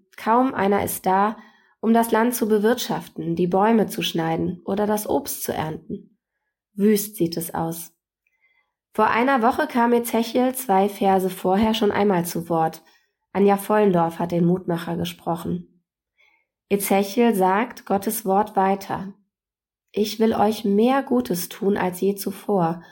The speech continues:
und ihr sollt erfahren, dass ich der Herr bin.“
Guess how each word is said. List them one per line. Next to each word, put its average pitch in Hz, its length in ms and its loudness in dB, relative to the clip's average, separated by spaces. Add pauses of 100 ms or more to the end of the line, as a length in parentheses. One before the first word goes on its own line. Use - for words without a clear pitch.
(640)
und 208 160 0
ihr 220 100 4
sollt 202 220 2
erfahren, 202 640 0
dass 226 240 -2
ich 202 240 -4
der 208 140 -2
Herr 170 320 -4
bin.“ 226 400 -8